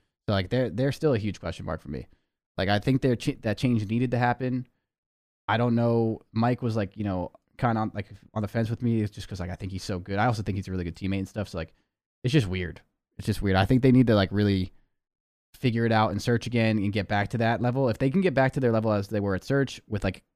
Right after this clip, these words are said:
kinda winning some respawns, they can be, like, a ratty team to play against. It'll be tough, but they gotta get there, right? So I don't know. They're, uh, they're, uh, an interesting team right now. I think that, I think they're someone said in the chat, "I think their ceiling is, like, a little bit higher."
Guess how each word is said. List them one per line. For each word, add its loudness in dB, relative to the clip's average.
kinda 6
winning 6
some -2
respawns, 2
they 2
can 2
be, 4
like, 2
a 0
ratty 2
team -4
to -4
play -2
against. -2
It'll -2
be -4
tough, 0
but 0
they 0
gotta 2
get -2
there, -2
right? -2
So -8
I -6
don't 0
know. -4
They're, 0
uh, -2
they're, 0
uh, 0
an -2
interesting -2
team -2
right -2
now. -8
I -6
think -2
that, -4
I 0
think -4
they're 2
someone 2
said 0
in 2
the 0
chat, 2
"I 0
think -4
their 0
ceiling -2
is, -6
like, -4
a -6
little 0
bit 0
higher." 2